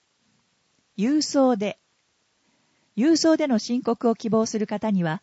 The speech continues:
申告書などを送付します。市民税課まで連絡してください。申告書は、市民税課、各支所出張所に備え付けているほか、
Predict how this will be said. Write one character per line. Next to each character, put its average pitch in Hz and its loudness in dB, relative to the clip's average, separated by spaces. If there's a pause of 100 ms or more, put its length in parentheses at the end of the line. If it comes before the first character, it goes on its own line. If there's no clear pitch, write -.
(140)
申 254 -4
告 277 -4
書 262 -2
な 277 0
ど 214 4
を 160 0
送 185 -2
付 185 -6
し - -8
ま 165 -4
す。 - -20 (840)
市 - -4
民 311 -4
税 302 0
課 294 -4
ま 294 -4
で 208 0
連 202 2
絡 202 -2
し - -10
て 202 -8
く 196 -8
だ 185 -4
さ 185 -8
い。 - -10 (1200)
申 262 -6
告 262 0
書 220 0
は、 196 0 (300)
市 - 0
民 262 0
税 220 0
課、 - -6 (340)
各 294 -2
支 - -4
所 190 -2
出 - -16
張 302 2
所 302 -2
に 277 -6
備 240 2
え 233 -2
付 - -6
け 226 -6
て 208 -2
い 165 0
る 156 0
ほ 180 -8
か、 - -8